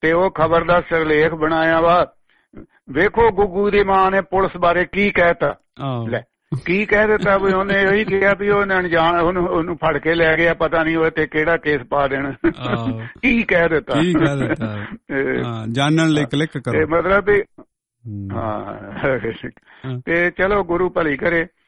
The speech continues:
Speaker 1: ਤੇ, ਅ, ਇ-, ਇਸ ਤਰ੍ਹਾਂ ਹੀ ਸੰਸਾਰ ਇਸ ਤਰ੍ਹਾਂ ਹੀ ਚਲੀ ਜਾਂਦਾ, ਸਾਰਾ ਝੂਠੋ ਝੂਠ, ਚਤਾਲ ਸੌ ਝੂਠ ਹੀ ਗੁੰਨੀ ਜਾਂਦੇ ਆ। ਫਿਰ ਪਰ ਮਹਾਰਾਜ ਕਹਿੰਦੇ ਕੂੜੀ ਰਾਸ, ਉਹ ਇੱਕ ਹਾਸੇ ਵਾਲੀ ਲਓ ਗੱਲ ਚੇਤੇ ਆ ਗਈ,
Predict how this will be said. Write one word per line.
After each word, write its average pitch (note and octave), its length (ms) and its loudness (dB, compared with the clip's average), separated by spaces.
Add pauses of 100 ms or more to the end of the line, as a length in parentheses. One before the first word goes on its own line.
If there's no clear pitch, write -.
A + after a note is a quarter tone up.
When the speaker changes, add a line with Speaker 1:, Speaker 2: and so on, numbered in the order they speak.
(160)
Speaker 1:
ਤੇ, D3 180 -2 (880)
ਅ, D#3 200 -8
ਇ-, D#3+ 320 -2
ਇਸ E3+ 140 -4
ਤਰ੍ਹਾਂ F3 160 -2
ਹੀ E3 140 -4
ਸੰਸਾਰ D3 480 -2
ਇਸ D#3 140 0
ਤਰ੍ਹਾਂ D#3 180 -4
ਹੀ D#3 40 -4
ਚਲੀ C#3 260 -2
ਜਾਂਦਾ, D3+ 300 -2
ਸਾਰਾ E3+ 340 2
ਝੂਠੋ E3 460 -2
ਝੂਠ, D3 300 -4
ਚਤਾਲ C#3+ 460 0
ਸੌ D3 240 -2
ਝੂਠ C#3+ 380 -4
ਹੀ D3 100 -2
ਗੁੰਨੀ D3+ 320 -6
ਜਾਂਦੇ C#3+ 400 0
ਆ। C3+ 40 0 (400)
ਫਿਰ F3 180 0
ਪਰ F#3 220 0
ਮਹਾਰਾਜ F#3+ 400 2
ਕਹਿੰਦੇ F#3+ 280 0
ਕੂੜੀ F3 380 0
ਰਾਸ, E3+ 280 2
ਉਹ F3 240 0
ਇੱਕ F3+ 120 -4
ਹਾਸੇ D3+ 380 -2
ਵਾਲੀ C#3+ 160 0
ਲਓ C#3+ 140 0
ਗੱਲ C#3+ 260 -2
ਚੇਤੇ D3+ 460 -2
ਆ D3+ 80 2
ਗਈ, D3+ 180 -2